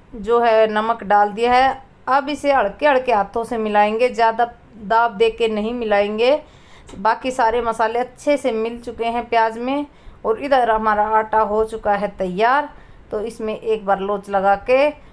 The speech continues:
और अब बनाएंगे हम पराठे। तो चलिए देखिए हमारे साथ कैसे पराठे बनेंगे। तो गैस पे हमारा तवा हो गया है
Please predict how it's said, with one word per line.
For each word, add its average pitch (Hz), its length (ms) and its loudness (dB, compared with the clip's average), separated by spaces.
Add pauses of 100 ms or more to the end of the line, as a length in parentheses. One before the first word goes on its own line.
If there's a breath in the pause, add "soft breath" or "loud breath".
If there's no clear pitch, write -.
(160 soft breath)
और 190 120 -4
अब 247 180 -4
बनाएंगे 202 420 -2
हम 202 160 -4
पराठे। 190 640 0 (280)
तो 214 80 -8
चलिए 214 380 -8
देखिए 220 380 0
हमारे 240 280 -2
साथ 220 320 -4
कैसे 226 260 -2
पराठे 226 340 -2
बनेंगे। 214 540 0 (1040 soft breath)
तो - 160 -12 (600)
गैस 220 380 -2
पे 240 120 0
हमारा 214 280 -2
तवा 208 540 2 (180)
हो 202 200 -6
गया 190 240 2
है 185 220 0